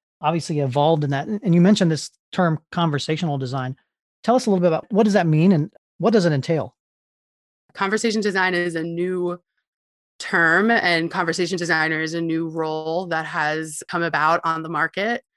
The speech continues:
Speaker 2: And these are people who focus on creating that voice or chat experience and defining what that looks like for the end user. And so just like today, you might have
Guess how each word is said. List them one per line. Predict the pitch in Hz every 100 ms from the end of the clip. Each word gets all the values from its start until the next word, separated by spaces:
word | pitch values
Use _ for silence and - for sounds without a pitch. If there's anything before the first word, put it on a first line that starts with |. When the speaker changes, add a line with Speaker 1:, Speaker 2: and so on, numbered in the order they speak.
| _ _ _ _
Speaker 2:
And | 185 185
these | 220
are | 269
people | 240 233 214
who | 196 202
focus | 175 165 175 170 - -
on | 160 160 156 156 160 156 - _ _ _ _ _ _ _ _ _ _ -
creating | - 185 165 165 160
that | 147 143 151 147 -
voice | 165 165 - 175
or |
chat | 151 185 156 160 139
experience | 175 - - 170 156 131 165 - -
and | 185 170
defining | 160 - 151 165 156 147 143 160 - _ _ _ _
what | 175 170
that | 160 143
looks | 156 -
like | 156 147
for | 151
the | 156 156 143
end | 160 151
user. | 151 151 151 123
And | 135 90 175
so | 175 165
just | 175 170
like | 185 170
today, | - 170 160
you | 160
might | 156 151
have | 156 151 151